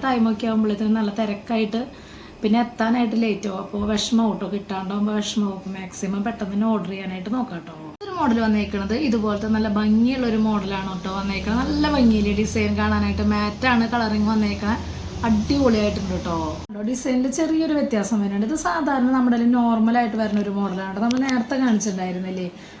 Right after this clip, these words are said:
അത് നമ്മുടെ കയ്യിൽ അങ്ങനെ വരുന്ന ഒരു മോഡലല്ല. ഫസ്റ്റ് ടൈം ആണ് ട്ടോ വന്നേക്കണത്. ഒരു മോഡൽ വന്നേക്കണത് പാലക്കയിൽ വന്നേക്കണ അടിപൊളിയായിട്ടുള്ള ഒരു വളയാണ് ട്ടോ. അത്യാവശ്യം വീതിയിൽ ഇടാൻ പറ്റിയുള്ള നല്ല ഭംഗിയുള്ള ഒരു വളയാണ്. ചെറിയൊരു വ്യത്യാസം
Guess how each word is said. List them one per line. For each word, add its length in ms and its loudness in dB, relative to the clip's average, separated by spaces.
അത് 160 0
നമ്മുടെ 200 0
കയ്യിൽ 160 2
അങ്ങനെ 240 2
വരുന്ന 320 2
ഒരു 120 0
മോഡലല്ല. 480 -2
ഫസ്റ്റ് 260 -4
ടൈം 200 2
ആണ് 180 -4
ട്ടോ 200 -6
വന്നേക്കണത്. 580 -4
ഒരു 140 -16
മോഡൽ 260 2
വന്നേക്കണത് 440 -4
പാലക്കയിൽ 640 0
വന്നേക്കണ 420 0
അടിപൊളിയായിട്ടുള്ള 640 -2
ഒരു 140 -2
വളയാണ് 400 -4
ട്ടോ. 80 -4
അത്യാവശ്യം 400 0
വീതിയിൽ 460 2
ഇടാൻ 260 2
പറ്റിയുള്ള 400 -2
നല്ല 220 0
ഭംഗിയുള്ള 500 4
ഒരു 140 0
വളയാണ്. 340 0
ചെറിയൊരു 380 2
വ്യത്യാസം 420 0